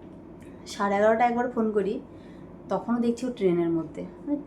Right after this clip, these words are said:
কলকাতায় গেলে তো এখনও ট্রেনের মধ্যে থাকার কথা নয়। ও তো এতক্ষণ নেমে পড়ার কথা। বলছি, "তুমি কি বাড়ি আসছো?" বলছে, "না, না, এখনও যেতেই পারিনি।" দিয়ে তো কথাই শুনতে পাচ্ছে না।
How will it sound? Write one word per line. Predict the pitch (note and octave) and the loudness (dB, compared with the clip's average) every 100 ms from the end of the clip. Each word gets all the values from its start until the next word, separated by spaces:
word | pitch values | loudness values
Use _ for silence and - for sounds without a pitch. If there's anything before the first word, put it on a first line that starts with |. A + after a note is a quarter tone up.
| - | 2
কলকাতায় | G3 G3+ B3+ C4 C#4+ C#4+ | 4 4 0 -2 0 0
গেলে | C#4+ D4 | 2 0
তো | C#4+ D4 | 4 4
এখনও | C#4 A#3 E3+ - A3+ A#3+ B3+ C4+ C#4 C#4 C4+ | 6 4 0 -2 -2 2 4 4 4 2 0
ট্রেনের | B3+ B3 B3 | -2 0 0
মধ্যে | B3+ B3+ | -2 -4
থাকার | - - B3 A#3 | -6 -2 2 4
কথা | A3+ B3 | 2 4
নয়। | A3+ G3 G3 - - - - - - - | 4 4 2 -6 -14 -16 -18 -16 -16 -8
ও | B3+ | -2
তো | C4 | 2
এতক্ষণ | B3 C4 C4 | 2 4 4
নেমে | A3 A3 A#3 | 4 4 2
পড়ার | A#3+ A3+ | 2 4
কথা। | G#3+ G3+ G3 | 2 0 0
বলছি, | G3 G#3 | 0 -2
"তুমি | G#3+ | -4
কি | A3 | -2
বাড়ি | A#3 F#3 G#3+ | 0 2 0
আসছো?" | C#4 - C4+ | -2 -4 -2
বলছে, | G#3 G3 A#3 | 0 0 0
"না, | A3 G#3 | -2 0
না, | A#3+ | 0
এখনও | A#3+ C4+ | 0 0
যেতেই | B3 F#3+ A3+ | 2 2 0
পারিনি।" | A#3+ B3+ C4 D4 D#4+ - - - - - G#3+ | 0 0 2 0 -2 -10 -14 -18 -12 -6 -4
দিয়ে | G#3 A#3 B3+ B3+ B3+ | 0 2 4 4 4
তো | C4+ | 4
কথাই | G#3 B3 B3+ | 4 2 0
শুনতে | B3+ A#3 | 2 2
পাচ্ছে | A#3 G#3+ - | 4 2 0
না। | G#3 | -8